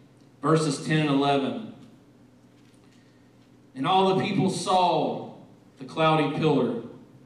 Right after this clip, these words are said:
stand at the tabernacle door. And all the people rose up and worshiped, every man in his tent door. And the Lord spake unto Moses face to face, as a man speaketh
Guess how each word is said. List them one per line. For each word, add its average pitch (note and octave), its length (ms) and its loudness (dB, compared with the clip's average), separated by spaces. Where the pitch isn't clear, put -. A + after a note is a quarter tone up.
stand F3 480 -2
at E3+ 140 0
the - 140 -2
tabernacle C#3 640 -2
door. A#2 420 -4
And C3 120 -2
all D#3+ 240 4
the D#3+ 60 -2
people D#3+ 280 0
rose D#3+ 320 4
up E3+ 160 2
and D#3+ 180 -2
worshiped, D#3+ 540 0
every E3 340 -2
man D3+ 460 -2
in C3 140 -2
his B2+ 200 -4
tent C3 260 -4
door. A#2 320 -4
And C3+ 100 -2
the D#3 60 2
Lord G3 300 6
spake F#3+ 340 2
unto F3 160 0
Moses D#3 1000 0
face D#3+ 300 0
to E3+ 80 -6
face, C#3 360 -2
as C3+ 140 0
a C3+ 60 0
man C#3 340 2
speaketh D#3+ 600 -4